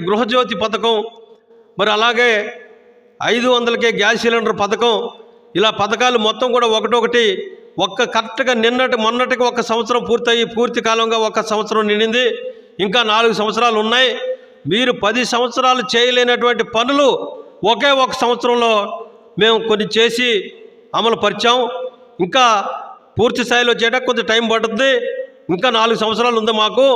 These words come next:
మరి యా-, అరవై వేల ఉద్యోగాలు ఇచ్చాం. అరవై వేల ఉద్యోగాలు ఇచ్చి నిరుద్యోగ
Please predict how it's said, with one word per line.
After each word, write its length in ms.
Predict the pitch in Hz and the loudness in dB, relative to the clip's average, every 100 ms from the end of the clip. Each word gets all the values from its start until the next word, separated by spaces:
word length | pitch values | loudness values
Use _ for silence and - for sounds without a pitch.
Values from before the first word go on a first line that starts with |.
| 220 - - - - - | 0 -8 -12 -18 -18 -2
మరి 180 | 208 240 | 2 4
యా-, 340 | 220 208 226 226 160 | 4 4 2 2 2
అరవై 280 | 196 240 240 | 2 4 4
వేల 220 | 233 226 226 220 | 4 4 2 0
ఉద్యోగాలు 420 | 190 269 254 247 | 2 2 2 0
ఇచ్చాం. 240 | 180 254 262 220 - - - - - - _ _ | 0 0 0 -2 -6 -18 -20 -20 -20 -20 _ _
అరవై 460 | 147 202 233 226 226 | -2 2 2 4 4
వేల 260 | 220 220 220 208 | 4 2 2 0
ఉద్యోగాలు 500 | 202 175 247 247 247 | 0 0 0 2 0
ఇచ్చి 300 | 226 - 277 240 143 - - - | -2 -2 0 0 -4 -12 -20 -8
నిరుద్యోగ 560 | 170 220 254 214 254 | -4 0 0 0 0